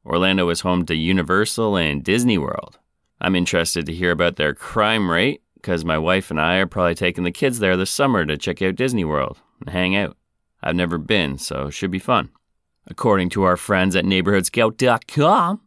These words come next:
Orlando gets a five on the crime index, meaning it's only safer than five percent of U S cities? Oh dear. Not what I wanted to hear. Chances of becoming a victim of a property crime are one in twenty-seven.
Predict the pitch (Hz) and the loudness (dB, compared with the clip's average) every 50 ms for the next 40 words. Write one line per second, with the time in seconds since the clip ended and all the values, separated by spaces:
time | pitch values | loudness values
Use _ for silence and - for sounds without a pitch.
0 | _ _ _ _ _ _ _ 92 101 101 101 110 120 123 117 107 95 - - - | _ _ _ _ _ _ _ 0 2 2 4 4 4 2 2 0 -2 -4 -6 -6
1 | - - - - 104 110 120 127 131 127 120 117 107 98 - - - 110 120 131 | -8 -8 -2 0 2 2 4 4 2 2 2 2 0 0 -2 -2 0 0 2 2
2 | 127 113 92 80 69 65 65 - - - - - 80 80 82 82 76 73 - 92 | 2 2 2 2 0 -2 -4 -6 -10 -14 -10 -6 -4 -2 -2 -2 -2 -2 -2 -2
3 | 92 90 82 - - 87 85 85 - 90 78 71 69 - - - - - - 90 | 0 0 -2 -2 -2 -2 -2 -2 -2 -4 -4 -4 -6 -8 -10 -14 -14 -6 -2 -2
4 | 82 85 104 127 131 - - 123 110 - - - 107 104 117 131 123 104 101 107 | 0 0 0 -2 -4 -6 -6 -6 -4 -4 -2 -2 0 0 0 0 0 0 2 2
5 | 113 113 120 120 - - - 107 120 147 190 233 - - - _ _ _ _ _ | 2 0 0 -2 -4 -2 0 0 0 0 0 -4 -4 -10 -20 _ _ _ _ _
6 | _ _ _ - - 107 87 73 - - 69 78 85 71 - - - _ _ _ | _ _ _ -12 -10 -10 -10 -10 -10 -8 -6 -4 -4 -4 -6 -8 -16 _ _ _
7 | _ _ _ _ - - 113 110 104 101 98 92 90 92 95 95 87 78 71 73 | _ _ _ _ -8 -6 -4 -2 0 2 2 4 4 2 2 2 2 0 -2 -2
8 | 85 92 92 80 - - _ _ _ _ _ _ _ - - 117 110 101 98 95 | 0 0 0 -2 -4 -10 _ _ _ _ _ _ _ -6 -2 -2 -2 0 -2 -4
9 | 95 87 82 90 - - 98 92 90 87 78 90 90 - - 87 85 85 80 78 | -4 -4 -4 -4 -2 -2 0 0 0 0 0 -2 -2 -2 -2 -4 -2 -2 -2 0
10 | 80 78 76 - - - 101 104 117 - - 104 87 73 - - 87 80 85 82 | 0 -2 -2 -4 -4 0 0 0 0 0 -2 -6 -6 -6 -6 -4 -2 -2 0 0
11 | 78 76 76 73 82 95 107 110 90 82 - - 92 98 101 87 - - - 82 | -2 -2 -4 -2 0 0 0 0 0 -2 -4 -2 -2 0 0 0 -2 -4 -2 0
12 | 101 123 120 - | 0 0 0 -2